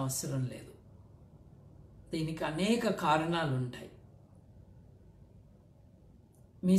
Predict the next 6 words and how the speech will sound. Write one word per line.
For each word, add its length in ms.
సంగతి 280
నాకు 160
తెలీదు, 340
నా 100
పరిచయస్తుల్లోనే 1160
చాలామంది 800